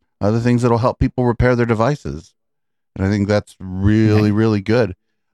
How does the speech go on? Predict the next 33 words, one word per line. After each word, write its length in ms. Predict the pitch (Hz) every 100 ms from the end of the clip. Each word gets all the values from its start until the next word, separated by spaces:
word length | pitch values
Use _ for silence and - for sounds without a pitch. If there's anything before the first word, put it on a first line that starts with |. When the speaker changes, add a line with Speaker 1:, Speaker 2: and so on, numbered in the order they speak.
| -
Speaker 1:
Um, 220 | 92 92
I 100 | 98
imagine 380 | 95 98 95 95
it's 140 | 87
not 180 | 104 101
gonna 100 | 98
be 60 | 95
a 60 |
perfect 420 | - 107 - 87
bill. 300 | - 87 107
I 80 | 139
imagine 400 | 82 80 78 85
there's 160 | 82 78
gonna 120 | 80
be 80 | 82
some 180 | - 76
problems 380 | 82 71 80
with 160 | 82 78
it, 160 | 98 -
and 100 | 65
it's 80 | -
not 160 | 78
gonna 220 | 76 69 85 _ _ _ -
work 180 | 98 85
exactly 380 | 90 98 92 98
like 220 | 90 87
it 80 | -
should, 260 | - 98
but 120 | 143
it's 160 | 120 -
the 80 | 101
first 320 | - 104 -
one, 240 | 104 107